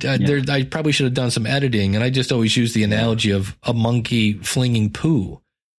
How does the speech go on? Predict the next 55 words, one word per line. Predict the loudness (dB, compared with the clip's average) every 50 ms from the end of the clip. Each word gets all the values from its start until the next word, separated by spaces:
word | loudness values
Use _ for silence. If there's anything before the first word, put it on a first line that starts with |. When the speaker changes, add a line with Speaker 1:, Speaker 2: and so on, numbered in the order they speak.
| _ -4
Speaker 2:
And | -4 -2 0
you | 2 2 2 2
are | 0
the | 0 -2
person | -4 -4 -2 -2 0 0 0 0 0 0 -2 -4 -6 -18 -18 -18 -18
Speaker 1:
<laughs> | _ _ -14 -12 -6 -2 -2
Speaker 2:
between | -2 -2 0 0 0 2 2 2
you | 2 2 2 2
and | 2
your | 0 0 0
audience, | 0 0 0 0 0 -2 -2 -2 -2
and | -2 0 0
it's | 0 -2
up | -2 -4 -2
to | -2 0
you | 2 2 2 2 2
to | 0 -2 -2
swat | -2 -4 -2 -2 -2 -2 -4
that | -4 -4 -4
stuff | -2 -2 -2 -2 0
away | 0 0 2 2 2 0 0
to | 0 0
make | 0 -2 -2
sure | -2 -2 -2 0
it |
doesn't | 0 0 0 0
Speaker 1:
Yeah. | 0 0
Speaker 2:
land | 0 0 0
on | 0 0 0
your | 0 0
audience. | 0 0 0 0 -2 -2 -6 -10 -10 -12 -16 -18 -14 _ -4
And | -2 0
in | 2 2 2
the | 0 0 0
end, | -2 -2 0 0 0 0 0 0 0 -2 -6 _ _ -4
'cause | -2 -2 -2
especially | -2 -2 -2 -2 -2 0 0
if | 0
it's | 0 -2
somebody | -2 0 0 0
you | 2 2 2
interviewed, | 0 0 0 2 2 2 2 2
and | 0 0
if | 0 0
they're, | -2 -4
quote, | -4 -2 0 0 0 0 -2 -6 -6
air | -2 0 0 0
quotes | 0 0 0 0 0 0
here, | -2 0 0 0 -2 -4 -4 -2
a | 0 0
big | 0 0 0 0 0 0 -2 -2
guest, | 0 0 0 -2 -4 -6 -10 -12 -18 -18 -16 -16 -16 -16 -18 -18 -8 -4
you're | 0 0 2
worried | 2 2 2 2 0
about, | 0 -2 -2 -2 -6